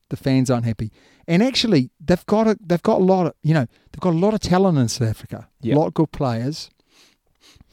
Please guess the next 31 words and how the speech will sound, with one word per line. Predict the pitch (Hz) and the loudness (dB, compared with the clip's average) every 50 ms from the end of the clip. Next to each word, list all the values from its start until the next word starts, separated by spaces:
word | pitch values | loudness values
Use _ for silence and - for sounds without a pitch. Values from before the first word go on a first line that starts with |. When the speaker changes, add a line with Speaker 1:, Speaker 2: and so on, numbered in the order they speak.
| - - _ _ _ _ _ _ - | -20 -20 _ _ _ _ _ _ -2
Speaker 1:
They're | 151 147 147 | 0 2 2
obsessed | 135 113 - - 196 196 - - | 2 0 -2 -2 0 0 0 0
with | 196 170 | -2 -2
kicking | - - 175 - 160 143 | 0 0 0 0 0 0
the | 135 | 0
ball. | 120 104 120 110 113 147 185 - _ _ _ _ _ _ _ _ _ _ _ _ _ _ _ _ _ _ - | 0 2 2 0 0 0 -4 -8 _ _ _ _ _ _ _ _ _ _ _ _ _ _ _ _ _ _ -2
Speaker 2:
They | - 117 117 113 | 0 2 4 4
are, | 113 120 131 131 117 | 4 4 4 2 2
aren't | 104 107 117 135 117 | 2 0 0 -2 -2
they? | 120 113 101 101 92 - | -2 -2 -2 -2 -4 -2
Speaker 1:
They're | - 147 143 | 0 0 0
obsessed | 131 - - 190 190 - - | 0 0 0 0 0 0 0
with | 151 | 0
not | 143 147 165 170 190 175 | 0 2 2 0 0 2
using | 156 156 156 127 131 139 135 | 2 2 2 2 2 2 2
their | 131 120 | 2 2
backs | - - 123 127 147 - - - - - - | 2 0 -2 -2 -4 -6 -8 -14 -14 -10 -4
when | - 135 | -2 0
they've | 127 117 - | 0 0 0
got | - 131 127 | 0 -2 0
a, | 117 - _ _ _ _ _ _ _ _ | -2 -4 _ _ _ _ _ _ _ _
one | - 143 139 | -2 -2 0
of | 135 | 0
the | 127 113 | 0 0
best | - 131 - - | 0 0 -2 0
back | - 135 - - | -2 -4 -2 0
lines | 131 131 127 120 107 | 0 2 2 0 0
in | 120 | 0
the | 127 120 | 2 4
world. | 123 123 113 113 139 165 - _ _ _ _ _ _ _ _ _ _ _ _ _ _ _ _ _ _ - | 4 4 4 4 2 -2 -6 _ _ _ _ _ _ _ _ _ _ _ _ _ _ _ _ _ _ -2
And | 165 165 165 165 165 165 160 | 0 2 4 4 4 2 0